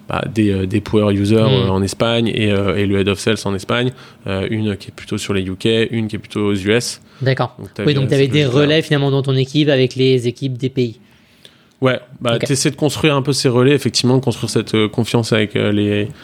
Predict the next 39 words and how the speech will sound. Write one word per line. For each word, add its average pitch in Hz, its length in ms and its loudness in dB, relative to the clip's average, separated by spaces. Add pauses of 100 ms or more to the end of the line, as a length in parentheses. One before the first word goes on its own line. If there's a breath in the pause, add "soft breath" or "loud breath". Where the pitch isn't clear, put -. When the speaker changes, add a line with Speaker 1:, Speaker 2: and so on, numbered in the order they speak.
(340 loud breath)
Speaker 1:
les, 98 180 0
euh, 98 140 0
les 98 80 0
directeurs 107 400 0
commerciaux, 107 560 2
euh, 104 220 -2
locaux, 117 340 0 (140)
parce - 160 -6
que - 100 -8
c'est, - 240 -2
euh, 107 140 0 (640 loud breath)
bah, - 80 -2
après, 95 240 -2
c'est, 104 240 0
c'est - 160 -6
la 104 80 -2
base, 117 220 0
quoi. 101 160 -2
Si, - 200 -12
Speaker 2:
Ouais, 110 140 2
c'est - 80 -6
Speaker 1:
si 156 60 2
Speaker 2:
le 139 60 2
Speaker 1:
les - 20 2
gens, 131 60 2
ils 135 40 4
Speaker 2:
relationnel, 143 360 0
Speaker 1:
parlent 123 160 2
pas, - 20 0
Speaker 2:
bien - 20 -2
sûr. 139 180 -2
Speaker 1:
c'est, 101 200 -8
tu, 104 320 -12
tu, 104 260 -12
tu - 140 -18
fais - 160 -10
rien, 110 160 -8
quoi. - 140 -16 (220)
Speaker 2:
Ouais. 127 120 -4